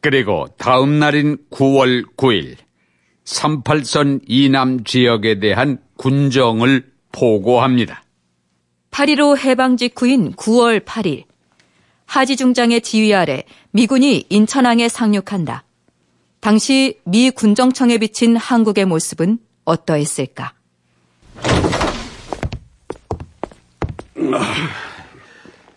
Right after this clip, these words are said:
Speaker 3: 심각하군, 심각해. 거지가 너무 많아.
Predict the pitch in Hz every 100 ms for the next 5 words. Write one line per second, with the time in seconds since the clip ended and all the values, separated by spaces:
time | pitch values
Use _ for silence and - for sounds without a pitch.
0 | - - - - - - - - - 190
1 | 226 151 - - - - - 107 87 -
2 | - - - - - - _ _ _ _
3 | _ 170 220 135 147 113 123 104 113 113
4 | 120 123